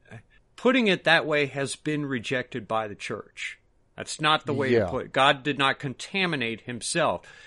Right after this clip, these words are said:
Speaker 1: 'cause, uh, grace flows from God. Uh,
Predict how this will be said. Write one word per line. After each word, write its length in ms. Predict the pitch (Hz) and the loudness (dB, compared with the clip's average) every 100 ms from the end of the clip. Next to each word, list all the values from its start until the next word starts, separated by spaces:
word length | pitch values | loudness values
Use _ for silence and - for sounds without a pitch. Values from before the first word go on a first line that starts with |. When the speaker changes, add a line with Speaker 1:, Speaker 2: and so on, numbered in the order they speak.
| - | -10
Speaker 1:
'cause, 380 | - 131 110 - - - | -4 -4 -4 -14 -20 -6
uh, 240 | 123 113 | -4 -2
grace 360 | 107 143 147 - | -2 0 0 -2
flows 640 | - 143 135 127 - - _ _ _ _ _ - | -2 0 2 0 -6 -12 _ _ _ _ _ -20
from 420 | - - 190 170 | -18 2 4 4
God. 400 | 120 101 90 92 - _ _ _ | 2 0 0 -4 -14 _ _ _
Uh, 140 | - | -12